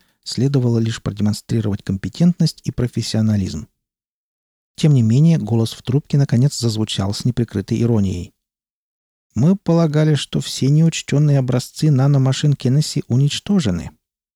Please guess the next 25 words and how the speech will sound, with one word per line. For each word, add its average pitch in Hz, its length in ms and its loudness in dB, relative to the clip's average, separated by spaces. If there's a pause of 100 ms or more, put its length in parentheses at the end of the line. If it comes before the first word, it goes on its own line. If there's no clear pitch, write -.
(360)
Такой 123 340 0
вывод 147 480 0
вытекает 123 560 -2
из 117 100 -4
ваших 110 360 -2
предыдущих 127 640 -2
докладов. 117 500 -4 (960)
Это 113 160 -2
было 131 260 2
одной 131 240 2
из 139 100 2
главнейших 131 760 2
наших 135 340 0
задач, 139 540 -2 (720)
и 107 80 -2
я 101 140 0
вынужден 131 560 2
с 113 60 -2
глубоким 110 640 0
прискорбием 147 720 0
отметить, 143 720 -2 (220)
что - 260 -6
она 98 280 2
осталась 160 540 -2
невыполненной. 127 920 0